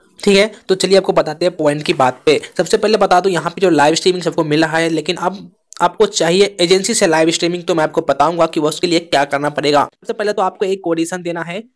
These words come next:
ठीक है? ऑडिशन देना है, ऑडिशन आपका चेक होगा, ऑडिशन आपका जैसा रहेगा, ठीक है? अगर मान के चलो कि आपका ऑडिशन अच्छा है तो आपको लाइव स्ट्रीमिंग आधे से एक घंटे के अंदर मिल जाएगा,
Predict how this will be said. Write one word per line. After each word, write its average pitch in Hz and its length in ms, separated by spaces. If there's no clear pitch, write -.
ठीक 170 140
है? 220 140
ऑडिशन 202 420
देना 196 180
है, 202 160
ऑडिशन 185 400
आपका 180 180
चेक 175 240
होगा, 170 200
ऑडिशन 165 340
आपका 165 200
जैसा 156 260
रहेगा, 156 360
ठीक 190 120
है? 139 160
अगर 202 140
मान 196 180
के 208 60
चलो 208 160
कि 202 100
आपका 190 200
ऑडिशन 190 320
अच्छा 180 300
है 185 180
तो 185 120
आपको 165 280
लाइव 160 240
स्ट्रीमिंग 165 300
आधे 160 240
से 190 160
एक 165 180
घंटे 151 260
के 165 60
अंदर 156 240
मिल 139 180
जाएगा, 135 320